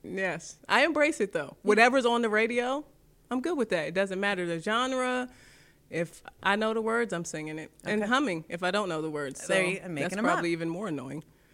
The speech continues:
Speaker 2: It's probably loud?
Speaker 1: Very.
Speaker 2: Okay. Do you dance just like your mom?
Speaker 1: Oh, my gosh. Yes. <laughs>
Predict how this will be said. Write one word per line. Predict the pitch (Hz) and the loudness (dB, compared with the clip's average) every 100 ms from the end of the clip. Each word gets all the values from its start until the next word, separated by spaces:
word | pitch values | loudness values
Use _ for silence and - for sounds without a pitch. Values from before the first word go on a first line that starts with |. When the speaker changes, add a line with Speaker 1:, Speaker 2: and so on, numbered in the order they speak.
| - | -12
Speaker 2:
It's | 180 | -10
probably | - 170 170 170 | -2 0 0 -2
loud? | 156 151 220 294 - - _ _ _ _ | 0 0 -2 -6 -14 -20 _ _ _ _
Speaker 1:
Very. | 262 311 165 - - | -12 -10 -12 -12 -12
Speaker 2:
Okay. | - 240 247 - - - - - - | -8 -8 -8 -20 -20 -20 -20 -20 -12
Do | 175 226 | -2 0
you | 214 208 | 2 0
dance | 165 165 165 269 - | 2 2 2 -2 -6
just | - 185 - | -6 -6 -4
like | 175 | -4
your | 170 160 | -4 -4
mom? | 147 208 - _ _ - - - - - | -4 -8 -14 _ _ -20 -20 -20 -20 -4
Speaker 1:
Oh, | 226 233 240 | 2 6 6
my | 233 208 208 | 6 6 6
gosh. | 208 165 165 190 254 - 622 | 4 0 0 0 0 0 -2
Yes. | 311 - - - - | -2 -4 -6 -6 2
<laughs> | - | 10